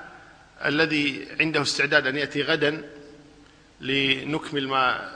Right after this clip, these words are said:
تبقى إن شاء الله تعالى. أيضًا غداً سيكون عندنا وقت أطول، يعني إن شاء الله تعالى يرفع يده. طيب، ماشي.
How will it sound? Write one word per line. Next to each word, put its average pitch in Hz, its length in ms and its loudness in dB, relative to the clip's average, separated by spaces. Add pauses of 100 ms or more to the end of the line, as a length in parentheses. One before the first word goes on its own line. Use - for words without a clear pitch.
(140)
تبقى 143 400 2
إن 131 40 0
شاء 139 160 4
الله 139 120 2
تعالى. 143 500 8
أيضًا 160 200 4
غداً 165 280 6
سيكون 156 380 -2
عندنا 160 240 0
وقت 165 220 -2
أطول، 151 380 -2 (800)
يعني 131 120 -4
إن 131 60 -6
شاء 143 120 0
الله 143 100 -2
تعالى 175 300 4
يرفع 127 280 2
يده. 135 260 0 (1080)
طيب، 117 220 -6 (640)
ماشي. - 280 -6